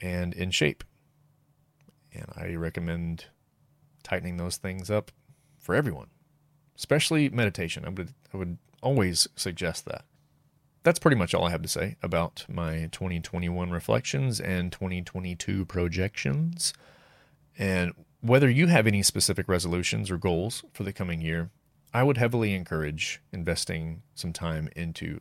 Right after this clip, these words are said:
some sort of meditation or even just partitioning a few minutes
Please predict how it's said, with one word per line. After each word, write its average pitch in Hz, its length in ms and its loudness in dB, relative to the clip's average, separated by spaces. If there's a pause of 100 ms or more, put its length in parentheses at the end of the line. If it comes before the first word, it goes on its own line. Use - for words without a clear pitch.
(140)
some - 380 -2
sort 131 200 0
of 104 80 0
meditation 82 800 -2
or 80 200 -6
even 90 400 -2
just - 440 -2 (560)
partitioning 113 640 0
a 82 60 0
few 156 260 2
minutes 120 520 2